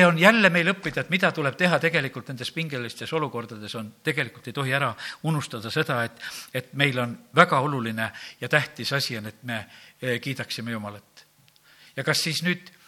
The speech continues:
need asjad jäävad meile meelde? Et, eh,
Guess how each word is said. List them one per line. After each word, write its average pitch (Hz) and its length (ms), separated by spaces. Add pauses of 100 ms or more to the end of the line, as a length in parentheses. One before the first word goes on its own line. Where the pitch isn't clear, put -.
(100)
need 151 160
asjad 170 240
jäävad 190 300
meile 101 180
meelde? 95 380 (1200)
Et, - 420
eh, 110 360